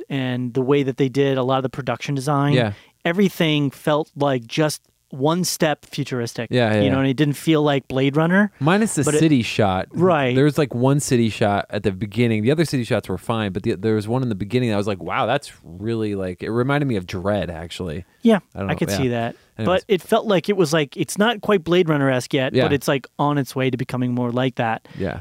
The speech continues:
Speaker 1: And I thought that was really interesting. And then the other thing, the third thing that really helped with that theme and tone was the music.
Speaker 2: Yeah.
Speaker 1: There was such a weird kind of sense to the, to the music.
Speaker 2: Mm-hmm.
Speaker 1: It, it had, like, a sci-fi-esque feel. It had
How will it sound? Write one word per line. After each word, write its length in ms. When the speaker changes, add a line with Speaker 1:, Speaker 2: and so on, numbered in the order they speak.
Speaker 1:
And 80
I 80
thought 160
that 60
was 100
really 160
interesting. 300
And 100
then 80
the 220
other 240
thing, 240
the 80
third 260
thing 200
that 140
really 540
helped 300
with 120
that 240
theme 240
and 100
tone 320
was 140
the 80
music. 400
Speaker 2:
Yeah. 160
Speaker 1:
There 120
was 140
such 260
a 200
weird 640
kind 220
of 320
sense 560
to 100
the, 140
to 100
the 60
music. 400
Speaker 2:
Mm-hmm. 60
Speaker 1:
It, 200
it 20
had, 280
like, 140
a 40
sci-fi-esque 800
feel. 280
It 80
had 220